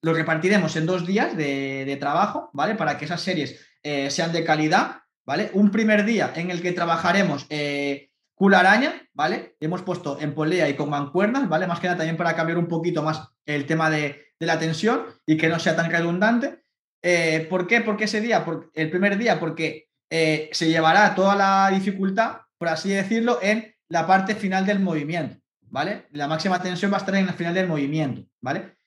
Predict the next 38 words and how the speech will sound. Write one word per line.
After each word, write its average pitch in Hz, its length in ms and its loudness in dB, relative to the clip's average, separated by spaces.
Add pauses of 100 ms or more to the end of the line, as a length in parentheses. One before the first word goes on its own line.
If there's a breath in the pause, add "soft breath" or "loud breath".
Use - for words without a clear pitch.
Y 175 80 2
ese 220 160 2
día 262 500 -4
me 165 120 -6
centraré 175 320 0
en 202 80 2
el 202 100 4
bíceps, 226 400 0
en 160 80 -2
la 160 100 -2
parte 180 220 0
final 190 180 -2
del 190 80 2
movimiento, 208 580 2
y 165 100 -4
no 185 120 -4
tengo 196 220 -2
que, 202 220 -4
entre 170 200 -6
comillas, 196 420 0 (400)
estresarme 208 720 2
o 185 80 0
generar 180 320 -2
fatiga 202 560 0
en 165 160 -2
otro 175 220 -2
rango 170 260 0
del 165 140 -2
movimiento. 156 600 0
¿Por 151 140 -6
qué? 190 140 2
Porque 160 180 -2
eso 165 100 -4
lo 185 60 2
haremos 185 300 2
el 160 80 -4
segundo 156 400 0
día, 123 260 -6